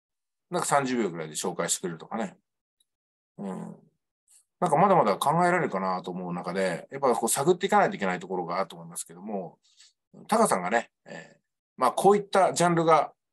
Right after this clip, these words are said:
当たるよ、もしくは来るんじゃないかな、もしくはみんなでリサーチしていこうよみたいなのがあったら、やっぱこうグループ内でも共有しながら、みんなで、えー、こう開拓していくってところあるかと思いますけども、なんかその辺のね、あの、戦略とか、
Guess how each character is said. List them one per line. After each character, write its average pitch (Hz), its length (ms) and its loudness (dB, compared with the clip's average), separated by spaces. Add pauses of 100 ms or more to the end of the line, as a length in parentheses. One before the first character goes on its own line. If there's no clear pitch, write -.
(140)
当 - 80 -2
た 143 120 4
る 143 80 -2
よ、 143 100 2
も 143 120 0
し - 80 -6
く 113 80 -4
は 101 60 -2
来 - 120 -6
る 139 80 -2
ん 117 60 2
じ 98 60 0
ゃ 85 40 0
な 85 80 -4
い 85 40 -8
か 92 100 -8
な、 95 160 -4
も 156 140 0
し - 60 -2
く 196 100 0
は 143 180 6
み 127 140 4
ん - 20 2
な 143 100 6
で 101 100 0
リ 92 120 -6
サ 123 140 2
ー 113 40 2
チ - 100 -6
し - 20 -12
て 101 80 -10
い 95 40 -8
こ 98 120 -8
う 90 40 -8
よ 82 80 -14
み 82 120 -20
た 82 80 -18
い 82 60 -20
な 82 60 -20
の 82 60 -20
が 87 100 -18
あ - 40 -16
っ - 80 -20
た 98 80 -8
ら、 98 160 -8 (240)
や - 80 -2
っ - 20 -2
ぱ - 80 2
こ 117 120 4
う - 20 -2
グ 117 100 0
ル 135 80 2
ー 135 40 -2
プ 143 100 -8
内 95 180 0
で 80 60 -14
も 78 260 -14 (420)
共 139 140 2
有 127 100 4
し - 120 -4
な 127 100 2
が 87 80 -2
ら、 78 140 -10 (340)
み 151 120 -2
ん 175 40 4
な 185 80 6
で、 101 240 -2 (120)
え - 280 -20
ー、 - 60 -20 (300)
こ 90 140 -8
う 82 40 -12
開 247 180 0
拓 101 220 -6
し - 60 -10
て - 80 -8
い - 40 -10
く 104 100 -10
っ - 20 -12
て - 80 -20
と 87 100 -10
こ 82 60 -8
ろ 87 100 -4
あ 113 60 0
る 104 80 -2
か 82 100 -10
と - 80 -16
思 80 100 -18
い 82 60 -16
ま 80 100 -16
す - 80 -12
け 165 80 -18
ど 160 80 -16
も、 156 220 -18 (260)
な 190 80 2
ん - 20 2
か 147 100 -2
そ 175 120 0
の 185 80 2
辺 196 160 2
の 190 80 4
ね、 170 260 2 (200)
あ 101 80 -8
の、 - 340 -12
戦 170 220 2
略 165 180 2
と - 140 0
か、 - 240 -6